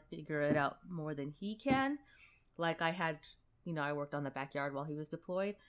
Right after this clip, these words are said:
Uh, when I think of women and work, I'm thinking about, like, my peers during my grad program. They're not, they, there's some complaining,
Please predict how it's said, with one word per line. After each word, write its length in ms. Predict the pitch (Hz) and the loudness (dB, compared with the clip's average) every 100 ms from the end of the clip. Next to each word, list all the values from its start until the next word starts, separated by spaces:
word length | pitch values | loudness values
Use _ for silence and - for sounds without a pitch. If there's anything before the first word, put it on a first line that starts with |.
| - | 2
Uh, 260 | 262 269 269 | 8 8 8
when 220 | 254 277 | 4 6
I 280 | 269 294 330 | 10 10 10
think 300 | 330 311 302 | 4 0 4
of 380 | 285 277 277 269 269 233 - - - - | 6 8 8 6 2 -2 -8 -12 -10 -4
women 760 | 214 233 240 240 233 233 233 - - _ _ _ _ _ _ _ - - _ _ - | 2 4 6 6 4 4 2 -2 -20 _ _ _ _ _ _ _ -18 -18 _ _ -2
and 280 | 185 175 165 | 0 0 0
work, 300 | 165 156 156 | 4 4 4
I'm 140 | 196 | 2
thinking 280 | 220 233 - | 4 8 8
about, 200 | 185 175 | 8 2
like, 140 | 160 | 0
my 120 | 156 151 | -2 -4
peers 380 | - 190 180 175 | -2 0 0 0
during 120 | 156 | -4
my 100 | 147 | -4
grad 360 | 151 170 170 | 0 2 0
program. 600 | - 170 165 160 160 160 165 - - - _ _ _ _ _ _ - | 0 -2 0 0 2 0 -4 -12 -20 -20 _ _ _ _ _ _ -4
They're 160 | 190 220 | 0 2
not, 440 | 254 294 311 294 - _ _ _ _ _ _ - | 2 4 4 2 -2 _ _ _ _ _ _ -4
they, 200 | 214 254 - | 2 2 2
there's 300 | 196 277 - | 4 6 6
some 240 | 285 262 | 4 4
complaining, 880 | 262 320 - 196 180 160 147 156 254 | 4 -2 0 2 4 2 0 0 -4